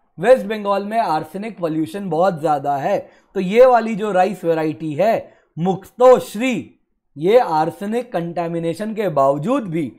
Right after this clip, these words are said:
ग्रो कर सकती है। यूपीपीएससी में ये सवाल था, मैंगो में विटामिन ए, वाह, ओके, ओके, मैंगो में विटामिन ए बहुत ज़्यादा होती है,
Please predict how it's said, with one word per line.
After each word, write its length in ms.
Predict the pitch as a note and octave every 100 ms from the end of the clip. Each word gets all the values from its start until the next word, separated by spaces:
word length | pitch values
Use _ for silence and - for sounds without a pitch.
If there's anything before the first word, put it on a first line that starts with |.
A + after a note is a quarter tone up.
| _ -
ग्रो 540 | C3+ D#3 G3+ B3+ C4 - -
कर 180 | G#3 A3
सकती 340 | E3+ D#3 D3+
है। 160 | B2 F2+ _ - _ _ _ _ _ _ _ _ _ _ _ _ _ _ _ _ _ _ _ _ _ _ _ _ _ _ _ _ _ _ _ _ _ _ _ _ _ _ D3+
यूपीपीएससी 680 | F3 F3+ G#3+ A3 G3+ A3+
में 120 | G#3+
ये 120 | G#3+ A3+
सवाल 440 | F#3 E3 G3 A3
था, 140 | E3+
मैंगो 440 | C#3+ C3+ D#3 E3+ G#3+
में 140 | G#3+
विटामिन 460 | G3 D#3 D#3+ E3 D#3
ए, 380 | E3 G#3 C3+ G2+ _ _ _
वाह, 260 | A#2 D3 C#3 - _ _ _ _ _ _ - A#2+
ओके, 520 | - - D3 C#3+ G#2+
ओके, 340 | A#2 - D3+
मैंगो 440 | A#2 B2 C#3 D#3 F#3
में 120 | F#3
विटामिन 440 | D#3 D3+ D#3+ D#3+
ए 280 | D#3+ G3+ - _ _ -
बहुत 280 | C3+ E3 C#3+
ज़्यादा 300 | C#3+ D3 F3+
होती 340 | F#3 F3 F#3
है, 140 | G3